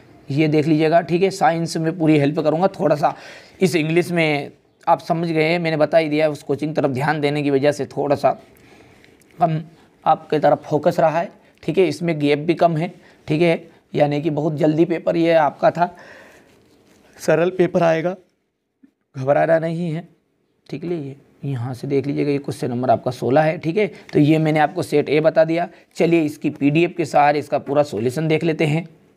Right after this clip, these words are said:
सेट ए देख लिए मैंने आपको अभी जो पेपर बताया उसका सॉल्यूशन देखिए, इंदिरा गांधी वाला ही है, ठीक है। यहाँ से आप इसका बढ़िया से सॉल्यूशन देख सकते हैं। देखिए पहले का आपका आनंद भवन है, दूसरे में फोर है, साबरमती, इंदिरा गांधी,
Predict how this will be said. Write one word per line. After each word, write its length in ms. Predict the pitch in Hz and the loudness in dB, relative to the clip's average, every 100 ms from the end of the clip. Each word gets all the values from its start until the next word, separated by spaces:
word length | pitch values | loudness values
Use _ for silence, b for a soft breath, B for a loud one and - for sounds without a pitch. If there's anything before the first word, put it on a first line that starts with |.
| _ _ _ - | _ _ _ -4
सेट 280 | 170 151 - | -2 -2 -6
ए 360 | 175 190 190 - | -6 -4 -6 -10
देख 240 | 139 160 147 | -4 -2 2
लिए 140 | 180 | 2
मैंने 220 | 165 160 160 | 2 2 2
आपको 280 | 151 - | 0 0
अभी 180 | 160 156 | 0 0
जो 120 | 165 165 | 0 -2
पेपर 340 | 170 139 151 | -2 -2 0
बताया 320 | 143 139 151 | 0 2 2
उसका 200 | 151 - 143 | 0 -4 -6
सॉल्यूशन 420 | 139 139 160 160 | -2 -2 0 0
देखिए, 200 | 147 147 | 2 2
इंदिरा 220 | 135 139 | 2 0
गांधी 240 | 143 139 151 | -2 -2 2
वाला 200 | 151 156 | 2 2
ही 160 | 156 | 0
है, 140 | 160 175 b b b b | -2 -6 b b b b
ठीक 160 | 156 151 | -2 0
है। 220 | 185 - B B 147 | -2 -6 B B -4
यहाँ 360 | 156 156 170 | -2 0 0
से 140 | 175 175 | 0 2
आप 180 | 165 160 | 2 0
इसका 220 | 139 160 | -4 -4
बढ़िया 280 | 139 147 160 | -2 0 0
से 240 | 156 165 - _ _ | 0 -6 -10 _ _
सॉल्यूशन 460 | - 165 151 147 160 | -6 0 0 0 0
देख 180 | 160 151 | -2 0
सकते 200 | 156 175 | -2 0
हैं। 60 | |
देखिए 240 | 160 139 160 | 0 2 0
पहले 320 | 165 139 151 | 0 0 0
का 120 | 156 | 0
आपका 240 | 151 151 147 | -2 0 -2
आनंद 420 | - 143 143 156 | -2 -4 -4 -2
भवन 300 | 147 156 156 | -2 0 -2
है, 60 | 151 | -4
दूसरे 280 | 139 127 147 | -6 -6 -4
में 140 | 147 143 | -4 -6
फोर 240 | 147 151 151 | 0 2 2
है, 100 | 151 | 0
साबरमती, 640 | 151 139 143 147 147 170 | -2 -2 0 0 -2 -2
इंदिरा 240 | 151 143 143 | -2 0 0
गांधी, 320 | 139 143 160 | 0 -2 -4